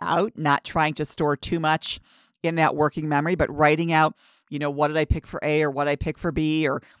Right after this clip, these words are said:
what I pick for Bob or Tom's age. Um, but also being clear,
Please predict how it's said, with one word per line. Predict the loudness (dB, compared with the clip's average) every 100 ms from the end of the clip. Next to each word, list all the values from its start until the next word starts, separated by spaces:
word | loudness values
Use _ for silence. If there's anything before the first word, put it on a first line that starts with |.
| _
what | 0 2
I | 2
pick | 0 -2
for | -4
Bob | -2 2 4 4
or | 2
Tom's | 2 0 2
age. | 2 2 0 -4 -14 -20 _ _
Um, | 0 2 2 -2 -12 _ _ _ _ _ _
but | 0 4 4 4
also | 2 2 2 0
being | 0 -2 -6
clear, | -10 -6 -2 0 2 0